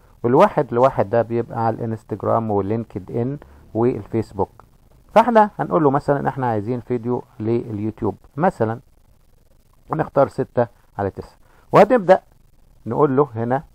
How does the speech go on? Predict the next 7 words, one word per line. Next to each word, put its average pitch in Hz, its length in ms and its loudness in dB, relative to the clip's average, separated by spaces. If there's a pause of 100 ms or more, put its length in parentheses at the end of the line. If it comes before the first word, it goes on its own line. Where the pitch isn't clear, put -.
(380)
جنريت، 117 520 0 (640)
نقول 110 220 -4
له 107 120 -2
هنا 110 100 -6
ايه؟ 120 200 -4 (500)
جنريت. 104 480 -2 (1600)
فهنا 220 440 6